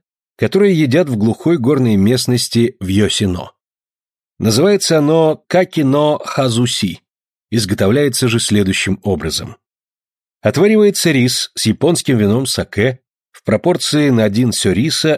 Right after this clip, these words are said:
один го сакэ. Сакэ вливается тогда, когда рис уже вскипел. После того, как рис распарится, надо дать ему совершенно остыть и затем приступить к изготовлению крокетов.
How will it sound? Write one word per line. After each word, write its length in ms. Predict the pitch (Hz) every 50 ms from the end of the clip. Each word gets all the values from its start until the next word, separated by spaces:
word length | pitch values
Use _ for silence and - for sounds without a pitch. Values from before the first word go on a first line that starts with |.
| - -
один 420 | 104 101 85 90 123 151 151 120
го 320 | 82 90 95 92 95 98 -
сакэ. 520 | - - - 98 - - - - - - _ _ _ _ _ _ _ _ _ _ _ _ _
Сакэ 340 | - - 131 123 - 202
вливается 500 | 208 202 190 165 170 180 180 - - 156
тогда, 420 | 127 - 117 90 80 80 143 175 180
когда 320 | - - 101 85 87 101
рис 300 | 104 131 170 - - - -
уже 240 | - 98 85 92 95
вскипел. 600 | - - - - 131 123 - 87 82 - - - _ _ _ _ _ _ _ _ _ _ _ _ _ _ _ _ _
После 320 | - 123 131 123 - 110
того, 240 | 104 - 98 104 117
как 220 | 120 - 98 - 104
рис 300 | 101 101 92 - - -
распарится, 760 | - 98 87 - - - 147 170 160 113 - - - - - - _ _ _ _ _ _ _ _ _ _ -
надо 260 | 110 156 202 190 202
дать 200 | 175 196 196 -
ему 120 | 185 190
совершенно 640 | 175 - 143 135 131 - - - 123 113 101 95 95 92
остыть 480 | 92 - - - 196 208 208 - - _ -
и 120 | - 196
затем 400 | 170 165 160 127 - 180 196 190
приступить 580 | 175 175 143 - - 107 - - 151 175 - -
к 80 | -
изготовлению 640 | 139 123 113 113 113 - 101 92 95 113 117 117 117 113
крокетов. 720 | - 101 104 95 - - 85 80 - - - - -